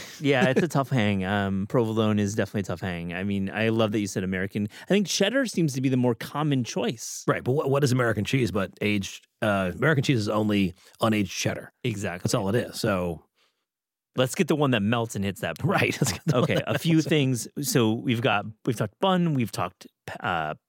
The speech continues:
Speaker 2: patty, we've talked cheese. So now we're talking condiments. We've, we've gone over your, your, s-,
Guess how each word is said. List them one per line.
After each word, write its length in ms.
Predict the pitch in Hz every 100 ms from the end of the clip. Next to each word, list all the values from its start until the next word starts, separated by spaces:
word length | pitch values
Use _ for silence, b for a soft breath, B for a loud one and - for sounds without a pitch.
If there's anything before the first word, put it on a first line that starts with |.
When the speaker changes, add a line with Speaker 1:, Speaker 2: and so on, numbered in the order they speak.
| -
Speaker 2:
patty, 500 | - 147 160 156 156 _ b b b b b
we've 100 | 113
talked 180 | 101 90
cheese. 640 | - - 151 156 131 123 - b b b b -
So 160 | -
now 180 | 143 160
we're 60 | 175
talking 280 | 165 117 117
condiments. 500 | - 113 107 107 101
We've, 160 | 110 120
we've 200 | 110 107
gone 180 | 131
over 160 | 131 123
your, 160 | 110 107
your, 140 | 101
s-, 240 | 98 -